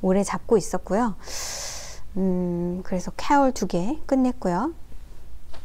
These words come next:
자, 그다음에 세 번째 에프 오는, 음, 이 양말, 제가 뜨개 멍에서 뜨고 있었던 그 양말이죠. 양말 이렇게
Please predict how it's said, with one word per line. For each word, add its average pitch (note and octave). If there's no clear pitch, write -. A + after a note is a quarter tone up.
자, F3
그다음에 F#3+
세 D#4
번째 E4
에프 F3+
오는, A3
음, F3
이 F#3
양말, G3
제가 F3
뜨개 E4
멍에서 F3+
뜨고 A3+
있었던 F3+
그 F#3+
양말이죠. F#3
양말 F#3+
이렇게 B3